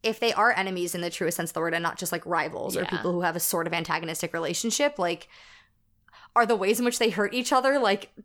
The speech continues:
Speaker 1: too much to
Speaker 2: Mm-hmm.
Speaker 1: overcome to get them on the path of friends to lovers? Like, I think that makes sense for, like, why you
Speaker 2: Yeah.
Speaker 1: struggle with this trope. Although, that being said, I don't know, this is a trope that I really
Speaker 2: <laughs>
Speaker 1: like reading.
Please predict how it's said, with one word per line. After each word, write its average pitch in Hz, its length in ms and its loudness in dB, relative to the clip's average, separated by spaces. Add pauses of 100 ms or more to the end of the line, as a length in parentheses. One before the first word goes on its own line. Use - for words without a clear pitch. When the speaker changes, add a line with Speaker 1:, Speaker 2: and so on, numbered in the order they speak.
(140)
Speaker 1:
too 240 260 0
much - 360 2
to 269 280 0
Speaker 2:
Mm-hmm. 220 100 4
Speaker 1:
overcome 262 720 0
to 269 120 0 (440)
get 262 200 2
them 294 100 2
on 294 80 2
the 302 60 0
path 311 260 2
of 320 100 -4
friends 311 240 0
to 320 80 0
lovers? 320 240 2
Like, 247 140 0
I 269 40 2
think 294 160 0
that - 300 -2
makes 175 240 -2
sense 127 240 -4
for, 165 80 -6
like, 165 160 -4
why 160 120 0
you 160 340 -4 (260)
Speaker 2:
Yeah. 170 480 -8
Speaker 1:
struggle 185 340 0
with 180 120 0
this 180 140 -2
trope. 160 280 -2 (100)
Although, 330 440 6 (180)
that 294 300 6
being 277 140 0
said, 262 220 4
I 226 100 4
don't 247 100 4
know, 202 80 2
this 302 160 2
is 294 80 0
a 262 40 -4
trope 254 260 -2
that 262 100 4
I 262 160 4 (240)
really 247 180 6
Speaker 2:
<laughs> 214 140 6
Speaker 1:
like 339 160 2
reading. 415 300 4